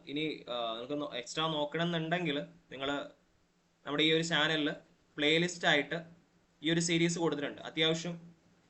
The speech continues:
അത് കണ്ടാൽ തന്നെ ഒത്ത്-, ആ, ഒട്ടുമിക്ക മാർക്കും ലഭിക്കുമെന്നാണ് കരുതുന്നത്. അപ്പോൾ അത് കാണാൻ ശ്രമിക്കുക. ഇനി ആദ്യമായിട്ടാണ് ഈ ലൈവിൽ വരുന്ന ആൾക്കാരെങ്കിൽ അവരും ഈ ഒരു പ്ലേലിസ്റ്റ്, ഈ ഒരു സീരീസിൻ്റെ പ്ലേലിസ്റ്റ് നമ്മൾ ഇന്ത്യ,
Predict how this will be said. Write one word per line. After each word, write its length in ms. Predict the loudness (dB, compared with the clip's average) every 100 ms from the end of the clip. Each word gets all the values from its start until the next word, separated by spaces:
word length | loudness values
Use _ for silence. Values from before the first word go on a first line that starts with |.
| _ _ -2
അത് 140 | 2
കണ്ടാൽ 360 | 4 6 6 6
തന്നെ 120 | 2
ഒത്ത്-, 260 | 0 -4 -4
ആ, 160 | -2 0
ഒട്ടുമിക്ക 280 | 0 -2 0
മാർക്കും 460 | 4 4 2 0 0
ലഭിക്കുമെന്നാണ് 680 | 0 0 -2 0 0 0 -2
കരുതുന്നത്. 400 | -2 -4 -4 -6
അപ്പോൾ 760 | -10 -20 _ _ _ _ -6
അത് 80 | -2
കാണാൻ 300 | 0 0 0
ശ്രമിക്കുക. 580 | -2 -4 -4 -8 -8 _ _ _ _ _ -2
ഇനി 80 |
ആദ്യമായിട്ടാണ് 640 | 2 4 6 6 6 4 4
ഈ 60 |
ലൈവിൽ 300 | 4 4 4
വരുന്ന 240 | 2 2 2
ആൾക്കാരെങ്കിൽ 640 | 0 0 0 0 -2 -8 -6
അവരും 320 | -4 -2 -4 -8 -6
ഈ 80 |
ഒരു 220 | -2 -2 0
പ്ലേലിസ്റ്റ്, 420 | 2 2 0 -2
ഈ 160 | -2 0
ഒരു 180 | 0 -2
സീരീസിൻ്റെ 720 | -2 0 0 -2 -4 -6 -14 _ _ _ _ 2
പ്ലേലിസ്റ്റ് 420 | 6 6 4 0
നമ്മൾ 380 | -2 0 -2 -4 -14 _ -6
ഇന്ത്യ, 640 | -4 2 4 6 4